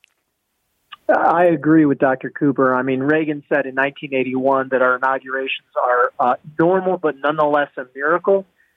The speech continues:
Uh, and I think that's a good way of encapsulating things. I mean, there's sort of a routineness to these inaugurations. You know, I don't think Joe Biden's speech was remarkable by, um, some of the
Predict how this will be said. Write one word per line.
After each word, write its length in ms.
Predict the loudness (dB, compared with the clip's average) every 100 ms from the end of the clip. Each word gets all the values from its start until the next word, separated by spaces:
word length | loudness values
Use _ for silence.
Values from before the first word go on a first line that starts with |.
| _
Uh, 160 | -2 -2 -2
and 100 | -2
I 60 |
think 160 | -2 -2
that's 200 | -2 -4
a 60 |
good 180 | -4 -4
way 220 | 0 0
of 80 | 0
encapsulating 840 | -2 -4 -2 -2 -4 -2 -2 -2 -4
things. 240 | -4 -2
I 60 | -4
mean, 80 | 0
there's 180 | -2 0
sort 200 | 0 0
of 80 | -2
a 40 |
routineness 840 | -4 -6 -6 -2 2 4 2 0 -6 _ _ _ _ _
to 120 | 2
these 180 | 4 2
inaugurations. 880 | 2 0 -2 -4 -4 -4 -8 -14 -18 _ _ _ _
You 80 | -2
know, 100 | 0
I 100 | 0
don't 220 | -2 -4
think 240 | -10 -10 -4
Joe 220 | -2 0
Biden's 460 | 0 0 -2 -8 _ -16
speech 300 | -12 -10 -10
was 220 | -4 -4 -2
remarkable 920 | -4 -2 0 -2 -2 -2 0 0 -2 _
by, 400 | 0 0 0 0
um, 400 | 0 0 -2 -4
some 120 | -4
of 80 |
the 60 | -2